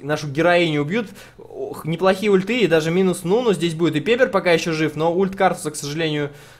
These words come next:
закончил его мучение. А, в этот момент Даймонд Прокс поразменился по Х П с Малфитом, но Малфит щас потерял только манну.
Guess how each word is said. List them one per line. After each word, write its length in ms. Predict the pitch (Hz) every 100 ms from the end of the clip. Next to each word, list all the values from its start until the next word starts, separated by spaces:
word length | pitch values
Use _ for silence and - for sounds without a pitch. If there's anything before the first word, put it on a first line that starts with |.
| -
закончил 480 | 135 151 180 139 135
его 80 |
мучение. 600 | 131 135 135 220 208 151 - -
А, 340 | 127 120 120 120 -
в 80 | 135
этот 120 | 143
момент 240 | 151 151
Даймонд 260 | 147 143 147
Прокс 300 | 160 - - _ - 131
поразменился 520 | 143 147 165 151 139 120
по 120 | 131
Х 120 | 143
П 200 | 135 139
с 100 | -
Малфитом, 680 | 131 127 127 180 202 160 135
но 60 |
Малфит 360 | 131 131 135 135
щас 260 | 135 - - - -
потерял 400 | - 131 143 135
только 240 | 135 131 139
манну. 460 | 139 156 185 208